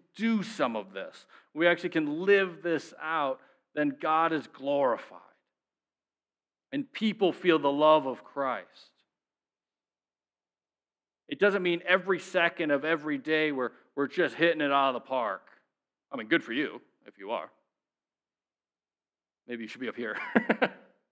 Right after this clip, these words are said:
But what it means that, that we're able to look and see people in need and see how we can love them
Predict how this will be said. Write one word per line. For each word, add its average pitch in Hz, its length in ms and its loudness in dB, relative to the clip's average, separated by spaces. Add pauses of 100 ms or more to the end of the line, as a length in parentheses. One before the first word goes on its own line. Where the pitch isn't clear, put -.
(2000)
But - 440 4
what 185 140 6
it 190 100 0
means 202 320 2
that, 175 340 4
that 160 160 -2
we're 165 200 -2
able 175 400 2
to 156 180 -10
look 160 480 -2 (1500)
and 123 100 -12
see 202 400 -6
people 170 460 -4
in 139 180 0
need 151 320 -2
and 135 140 -8
see 180 260 -8
how 147 180 -2
we 147 120 -2
can 131 300 -4
love 139 340 4
them 85 220 -10